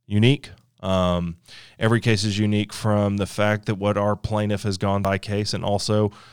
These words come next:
the liability against the defendant and the ability to recover against the defendant is going to be different. <clears throat> I mean, for example, we have handled lots of car accident and vehicular accident cases, but I've never seen two that are exactly the same,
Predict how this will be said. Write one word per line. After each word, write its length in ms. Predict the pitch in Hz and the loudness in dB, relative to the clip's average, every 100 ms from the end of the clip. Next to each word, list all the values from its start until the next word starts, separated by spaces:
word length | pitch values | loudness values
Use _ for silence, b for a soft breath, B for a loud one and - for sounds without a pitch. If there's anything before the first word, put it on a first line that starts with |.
| B | B
the 100 | - | -2
liability 480 | 101 107 104 107 107 | 2 4 4 4 4
against 300 | 107 107 104 | 2 0 -2
the 80 | 107 | -4
defendant 520 | 101 - 110 113 110 | -4 -2 0 0 -2
and 100 | 107 | -2
the 100 | 110 | -2
ability 360 | 107 110 110 113 | 0 0 2 2
to 100 | 113 | 2
recover 640 | 113 - - 120 131 98 - | 0 -2 -4 -2 0 -2 -4
against 460 | 95 92 92 90 | -6 -2 -2 -4
the 140 | 92 92 | -4 -4
defendant 580 | 92 - 92 90 90 92 | -6 -4 -4 -2 -4 -6
is 160 | 98 | -6
going 300 | 92 95 95 | -2 0 0
to 100 | 90 | -2
be 140 | 92 90 | -6 -4
different. 400 | 87 87 87 92 _ b b b b | -6 -6 -8 -10 _ b b b b
<clears throat> 460 | 165 143 131 104 110 | -4 0 0 -2 -2
I 40 | |
mean, 200 | 104 107 | -2 0
for 200 | 95 110 | 0 0
example, 500 | 107 101 120 110 98 | 0 2 2 2 0
we 120 | 95 104 | 2 0
have 140 | 95 | 0
handled 580 | - 104 104 101 101 - _ _ - | -4 -4 0 0 0 -4 _ _ -2
lots 280 | 98 101 | 0 0
of 100 | 110 | -2
car 260 | - 117 110 98 | 0 4 4 2
accident 380 | - 101 95 | -2 -6 -6
and 80 | 95 | -4
vehicular 500 | 95 107 110 104 95 | -2 0 -2 -2 -2
accident 400 | 95 95 98 90 | -2 -4 -6 -8
cases, 460 | - 98 95 107 - b b b b b | -6 -6 -4 -6 -8 b b b b b
but 100 | 110 | 2
I've 140 | 117 113 | 4 4
never 200 | 113 107 | 2 0
seen 280 | 120 110 | 0 0
two 200 | 98 135 110 | 2 2 2
that 120 | 104 | 2
are 80 | 101 | 0
exactly 420 | 101 98 - 101 | 0 -2 -2 -4
the 120 | 95 | -2
same, 460 | - 98 98 123 | -2 0 0 -2